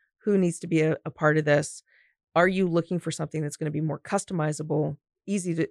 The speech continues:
to move on the fly? All those questions have to be answered. Nine times out of ten, I am a piece of the solution. I am not the full solution. And so, um,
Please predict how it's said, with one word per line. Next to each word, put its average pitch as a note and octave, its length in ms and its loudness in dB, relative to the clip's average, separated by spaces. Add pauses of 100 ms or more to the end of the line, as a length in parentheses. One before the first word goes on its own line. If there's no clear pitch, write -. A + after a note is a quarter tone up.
to F3 60 -6
move D#3 200 0
on D#3 120 -2
the D#3+ 60 -6
fly? D3+ 440 0 (680)
All B3+ 220 6
those B3 160 2
questions F#3 320 -4
have D#3+ 200 -4
to - 60 -14
be D3 200 0
answered. - 340 -6 (720)
Nine A3+ 180 2
times G#3 240 0
out E3 80 6
of D3+ 80 0
ten, D#3+ 260 -2
I - 140 0
am F3 240 0
a D3+ 180 -2
piece - 520 -4 (120)
of F#3+ 220 -2
the F3+ 80 -6
solution. G3 600 -4
I E3 100 0
am D#3+ 220 -2
not D3+ 180 -2
the D3+ 60 -12
full - 180 -4
solution. - 580 -10 (600)
And D#3 160 2
so, D3+ 520 4
um, D3 340 0